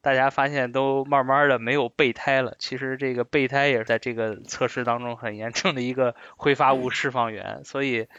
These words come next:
Speaker 1: 呃，呃，在一定程度上，这个现在取消备胎也是受这个挥发排放测试的影响。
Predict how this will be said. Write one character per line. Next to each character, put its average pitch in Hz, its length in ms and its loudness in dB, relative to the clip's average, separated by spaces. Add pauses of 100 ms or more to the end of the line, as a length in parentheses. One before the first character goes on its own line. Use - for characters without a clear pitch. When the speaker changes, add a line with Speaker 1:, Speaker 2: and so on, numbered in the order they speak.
(420)
Speaker 1:
呃， 120 280 4
呃， 117 460 0 (340)
在 143 220 4
一 143 160 -4
定 175 220 2
程 131 260 -8
度 147 160 -4
上， 127 380 -2
这 127 180 -4
个 120 160 -4
现 139 220 -4
在 131 120 4
取 - 240 -8
消 135 180 2
备 135 180 -2
胎 135 320 4
也 104 280 -6
是 131 340 -4 (360)
受 143 320 2
这 135 220 0
个 117 480 0
挥 139 180 -2
发 135 180 4
排 117 220 -2
放 131 240 -2
测 131 200 -8
试 127 180 -10
的 117 100 -2
影 110 240 -12
响。 127 140 -4